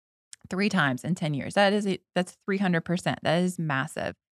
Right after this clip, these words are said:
You're right. I do need to add some value. And that value cannot just be, "Oh, you get me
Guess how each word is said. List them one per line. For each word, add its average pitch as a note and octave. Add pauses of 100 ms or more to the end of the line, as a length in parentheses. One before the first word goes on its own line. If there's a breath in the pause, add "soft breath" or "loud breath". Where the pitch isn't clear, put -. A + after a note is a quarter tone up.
(340)
You're G3
right. G3+
I D#3+
do G3+
need F3+
to D#3
add D3
some D#3
value. C#3
And D#3
that C#3
value D#3+ (140)
cannot G#3+
just -
be, D#3 (380)
"Oh, F3
you E3
get D#3+
me D3